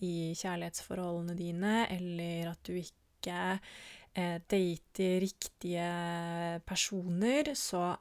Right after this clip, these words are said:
anbefaler jeg deg å lese denne boka. Den heter, ja, heter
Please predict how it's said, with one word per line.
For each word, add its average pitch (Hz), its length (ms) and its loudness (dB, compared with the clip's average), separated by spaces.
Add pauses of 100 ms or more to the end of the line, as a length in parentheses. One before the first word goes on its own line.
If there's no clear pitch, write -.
(200)
anbefaler 170 640 -4
jeg 170 40 -4
deg 180 460 -2
å 175 280 0
lese 175 300 -4
denne 170 180 -4
boka. 196 420 0 (460)
Den 185 160 -4
heter, 180 180 -4
ja, 185 200 2 (180)
heter 196 580 8